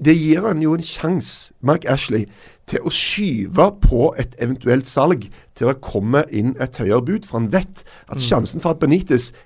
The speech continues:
Speaker 1: er der ut sesongen, den er ganske stor.
Speaker 2: Ja.
Speaker 1: Sant? Så da har han den der lille isen i magen, da. Så, eh, det blir veldig spennende å se på fortsettelsen, men det kan ikke fortsette sånn.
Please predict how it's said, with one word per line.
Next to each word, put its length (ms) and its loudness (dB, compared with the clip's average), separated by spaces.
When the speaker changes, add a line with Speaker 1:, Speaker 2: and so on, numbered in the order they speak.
Speaker 1:
er 120 4
der 200 4
ut 200 2
sesongen, 560 2
den 240 2
er 60 4
ganske 320 0
stor. 300 2
Speaker 2:
Ja. 200 -4
Speaker 1:
Sant? 260 2
Så 140 -8
da 140 4
har 260 0
han 120 2
den 120 4
der 320 6
lille 320 2
isen 360 -4
i 40 4
magen, 400 2
da. 160 2
Så, 180 2
eh, 680 4
det 140 2
blir 140 6
veldig 200 2
spennende 480 0
å 60 -12
se 240 4
på 140 -6
fortsettelsen, 680 -4
men 480 2
det 140 -2
kan 140 -4
ikke 140 -8
fortsette 380 -12
sånn. 240 -10